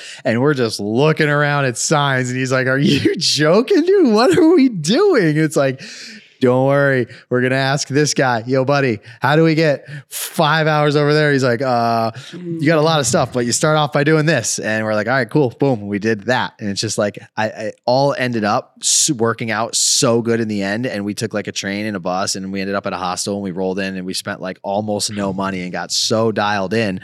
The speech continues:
But it was the <coughs> faith of just going and knowing that you're gonna be good, like, having confidence in a, in a straight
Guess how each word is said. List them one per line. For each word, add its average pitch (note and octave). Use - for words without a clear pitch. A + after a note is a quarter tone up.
But A#2
it A2
was G#2
the A2+
<coughs> -
faith A2+
of A#2
just G#2+
going C#3
and A2+
knowing A#2
that G2+
you're G#2
gonna G2+
be F#2+
good, F#2+
like, F#2
having A#2
confidence A#2
in G#2
a, F2
in G2+
a F2
straight A#2+